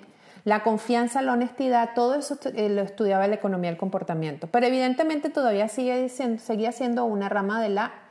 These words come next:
de la psicología apalancada sobre economía. Pero todavía no era neurociencia, porque era,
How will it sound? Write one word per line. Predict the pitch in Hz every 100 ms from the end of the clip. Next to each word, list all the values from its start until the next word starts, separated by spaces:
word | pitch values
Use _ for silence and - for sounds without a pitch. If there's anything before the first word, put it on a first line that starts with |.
| - _ _
de | 196 196
la | 190 185 180 175 165
psicología | - 254 294 339 359 294 240 359 - - - _ _ _
apalancada | 233 233 226 208 202 226 220 269
sobre | - 311 277 262 427 - - _ _ -
economía. | 226 - 190 165 143 123 - _ _ _ - -
Pero | 247 247
todavía | 269 269 262 285
no | 294
era | 294 277
neurociencia, | 214 190 180 165 190 156 147 151 - _
porque | 226 214 220 214
era, | 226